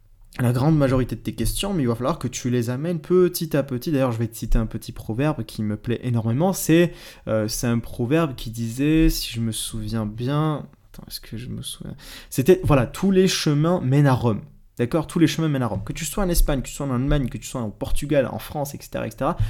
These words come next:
tu vas arriver à Rome. Et ça, c'est vrai, c'est pas un proverbe comme ça, euh, illusoire. Donc, c'est vrai. Donc, c'est, c'est ça qu'il va falloir que tu fasses. C'est que tu amènes tes prospects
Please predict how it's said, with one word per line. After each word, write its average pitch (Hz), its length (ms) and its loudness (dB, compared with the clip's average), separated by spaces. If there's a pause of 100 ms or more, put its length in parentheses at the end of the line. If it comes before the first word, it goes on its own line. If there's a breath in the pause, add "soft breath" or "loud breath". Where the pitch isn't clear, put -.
(120)
tu - 220 -2
vas 170 220 4
arriver 139 260 2
à 135 80 2
Rome. 110 220 -2
Et - 20 -12
ça, 147 100 -8
c'est 127 140 -4
vrai, 110 160 -4
c'est 107 180 -10
pas - 80 -8
un 120 60 -4
proverbe 110 480 -6
comme 113 160 -12
ça, 117 120 -10
euh, 120 140 -10 (600 loud breath)
illusoire. 131 400 0 (180 loud breath)
Donc, - 100 -8
c'est 240 140 4
vrai. 214 340 0 (240)
Donc, 175 360 0
c'est, - 260 -4
c'est 170 140 -2
ça 202 180 -4
qu'il 131 180 -6
va 110 100 -2
falloir 120 260 -4
que - 80 -4
tu 113 160 -8
fasses. - 300 -6
C'est 156 160 -4
que - 100 -10
tu - 300 -8
amènes 160 300 0
tes 123 140 -2
prospects 185 500 -4